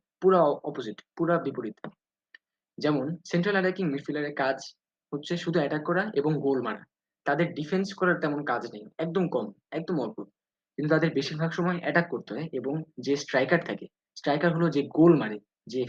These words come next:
ফিনিশ করে, যে একটা দলের বেশিরভাগ গোল সে একটা স্ট্রাইকারই মারে। এবং ক্যাম, তার কাজ হলো স্ট্রাইকারকে সাপোর্ট দেওয়া, স্ট্রাইকারকে পাস দেওয়া এবং ক্যামের অনেক সময় শুটও মারা লাগে, শুট মানে গোল মারা,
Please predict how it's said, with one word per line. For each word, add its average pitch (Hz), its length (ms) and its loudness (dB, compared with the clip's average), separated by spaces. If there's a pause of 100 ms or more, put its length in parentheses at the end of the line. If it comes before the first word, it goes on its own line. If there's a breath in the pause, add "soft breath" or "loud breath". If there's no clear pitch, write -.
ফিনিশ - 260 4
করে, 110 160 -6 (500)
যে 139 200 0
একটা 135 200 2
দলের 147 380 2
বেশিরভাগ 156 500 0
গোল 170 320 2 (220)
সে 135 80 -2
একটা - 140 -6
স্ট্রাইকারই 156 420 0
মারে। 107 220 -10 (400)
এবং 139 280 -2
ক্যাম, 127 320 2 (400)
তার 147 200 4
কাজ 147 220 0
হলো 170 240 -4 (320)
স্ট্রাইকারকে 175 500 2
সাপোর্ট 170 420 0
দেওয়া, 107 160 -10 (540)
স্ট্রাইকারকে 165 540 -2 (100)
পাস 147 200 4
দেওয়া 107 240 -4 (420)
এবং 143 340 0 (300)
ক্যামের 185 320 2
অনেক 175 200 2
সময় 190 260 0 (140)
শুটও 202 280 2
মারা 120 240 0
লাগে, 113 320 -8
শুট 160 200 -4
মানে 156 220 -2 (100)
গোল 170 160 4
মারা, 127 280 -4